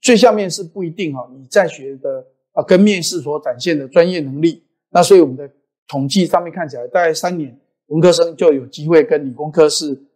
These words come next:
达到薪资水平是一致的。好，那接下来是我们来看另外一个调查，这是二零一八年的一零四六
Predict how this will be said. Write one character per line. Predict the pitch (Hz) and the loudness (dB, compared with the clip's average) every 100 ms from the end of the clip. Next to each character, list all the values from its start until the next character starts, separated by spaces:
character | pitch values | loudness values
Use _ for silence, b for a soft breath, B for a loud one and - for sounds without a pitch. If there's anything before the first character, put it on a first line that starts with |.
| - | -4
达 | 135 | 2
到 | 165 151 | 4 4
薪 | - 165 | 0 -12
资 | 151 156 160 _ _ _ | -12 -14 -16 _ _ _
水 | - 147 | -2 0
平 | 127 127 | 0 -2
是 | 131 175 | -4 -6
一 | 143 | -8
致 | - 196 | -4 -4
的。 | - - _ _ _ _ _ _ _ _ _ _ _ _ _ 359 _ _ _ _ _ _ _ _ _ b b b | -4 -10 _ _ _ _ _ _ _ _ _ _ _ _ _ _ _ _ _ _ _ _ _ _ _ b b b
好， | - | 2
那 | 185 226 | 2 2
接 | 233 | 2
下 | 247 | 4
来 | 180 | 2
是 | 160 208 | 0 0
我 | 160 | 2
们 | 135 | 0
来 | 156 | -12
看 | 160 196 165 160 | -4 -2 -2 -2
另 | |
外 | 180 160 | -2 -2
一 | |
个 | 143 | -6
调 | 156 127 | -6 -6
查， | - - | -8 -12
这 | - 175 | -4 -2
是 | 175 156 131 _ _ _ _ | -2 -4 -6 _ _ _ _
二 | - 196 | 4 4
零 | 143 147 | 4 -2
一 | 156 | -8
八 | 151 151 | -6 -6
年 | 139 127 | -10 -16
的 | 123 | -8
一 | 156 | -4
零 | 156 | -4
四 | 151 165 | -4 -2
六 | 143 139 | 0 -2